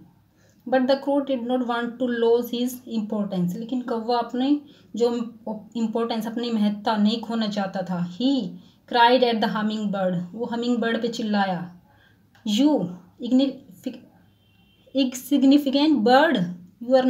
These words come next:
not doing a nice thing।" तुम एक घटिया पक्षी, तुम ये अच्छा, अच्छा काम नहीं कर रहे हो जो तुम न्यूज़ सुना रहे हो।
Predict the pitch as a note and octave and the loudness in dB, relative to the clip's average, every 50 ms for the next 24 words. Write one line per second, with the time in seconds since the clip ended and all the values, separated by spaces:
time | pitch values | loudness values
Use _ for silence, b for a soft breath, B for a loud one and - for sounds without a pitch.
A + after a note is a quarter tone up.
0 | B3 B3+ C#4+ D4+ B3+ B3 C4+ C#4 C#4 C#4 C4+ C#4 C4 C4 B3+ B3+ B3+ B3+ B3+ - | 4 4 4 4 4 4 4 4 4 4 2 2 2 4 4 2 2 2 0 -2
1 | - - A#3+ A3+ G3+ G3 - B B B B B B B _ - D4 D#4 E4 D#4+ | -4 -4 -2 -2 -2 -4 -6 B B B B B B B _ 0 2 2 4 4
2 | A#3 F3+ E3+ F3 - - - - _ _ _ - C4 C4+ A3+ G#3+ G#3 A#3 A#3 A#3 | 2 0 0 -6 -10 -16 -20 -20 _ _ _ -6 -6 -6 -4 -4 -4 -4 -2 2
3 | C4 C#4 C4+ C4+ C4 C4+ C4 - - - E4 D#4 B3 - - - - _ - C4 | 4 6 6 4 4 0 -6 -6 -6 -8 -4 -4 -4 -4 -6 -12 -18 _ -4 -2
4 | C4+ C#4 C4 B3+ C4+ C4+ B3+ - - - A#3 A#3 - - C#4+ B3 A#3 A3+ A3 A3+ | -2 -2 0 0 -2 -2 -2 -4 -8 -8 -10 -8 -4 2 2 2 2 0 -6 -8
5 | A3+ - - C4 - B3+ B3+ B3 A#3+ A3+ A#3 A#3 - C#4+ C#4+ C#4+ C#4+ D4 C4 G#3 | -8 -8 -8 -8 -4 -2 -2 0 0 -2 -4 -2 2 2 2 2 4 2 2 2
6 | F#3+ G#3 G3+ A#3+ A#3+ - B3+ B3 A#3 A#3 A#3+ A3+ - C4 A#3+ A#3+ A#3 A3+ A3 A3 | 2 -2 -4 -4 -4 -2 -2 -2 -2 -2 -4 -4 -4 -4 -2 0 2 0 2 0
7 | G3+ F3+ E3 | 0 -2 -2